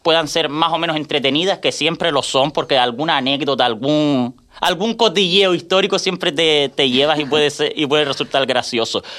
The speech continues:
sino a nivel de, de mentalizarte, de, de ser consciente de, de en la isla, en este caso que estás viviendo, de, de la situación en la que te encuentras, que nunca, que, que nunca está todo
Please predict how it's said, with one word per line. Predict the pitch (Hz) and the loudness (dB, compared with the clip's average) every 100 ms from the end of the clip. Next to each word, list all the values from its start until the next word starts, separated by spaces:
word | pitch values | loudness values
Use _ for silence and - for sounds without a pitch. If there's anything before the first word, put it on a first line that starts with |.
| - - - | -16 -14 -4
sino | 180 165 156 139 127 117 - - | 0 2 4 4 4 0 -4 -4
a | 156 | -2
nivel | 135 135 156 | 0 0 0
de, | 196 180 143 - | 0 2 0 0
de | 151 | 0
mentalizarte, | 139 120 - 117 113 - 131 - 120 | 0 -2 -2 -2 -2 -2 -2 0 -2
de, | 113 113 | 0 0
de | 123 | -2
ser | - - | -2 -4
consciente | 165 147 - 139 151 175 | -2 -2 -2 -2 -2 -2
de, | 170 151 131 110 - - | 0 2 2 0 -4 -6
de | 135 | -2
en | 131 | 0
la | 120 113 | 2 2
isla, | 139 208 190 151 | 2 0 0 -2
en | 143 | -2
este | 147 | -4
caso | 139 147 127 | -4 -2 -4
que | |
estás | - 131 | -2 -2
viviendo, | 127 120 123 143 170 135 | -2 -2 0 0 0 0
de, | 113 104 | 0 0
de | 123 | -2
la | 113 | -2
situación | - 117 110 139 | -2 -4 -2 -2
en | 160 | -2
la | 170 | -2
que | 156 | -2
te | 139 | -4
encuentras, | 123 - 131 - 196 185 - - - - - - - _ | -4 -4 -4 -2 -4 -6 -10 -20 -18 -20 -20 -20 -20 _
que | 196 | 0
nunca, | 185 240 269 196 123 - - - - _ | 2 0 0 2 0 0 -10 -20 -20 _
que, | 185 160 - _ _ _ _ _ _ _ | 0 0 -4 _ _ _ _ _ _ _
que | 196 165 | 0 0
nunca | 220 226 170 | 0 0 -2
está | - 185 | 0 0
todo | 202 202 151 117 - | 4 4 4 2 -2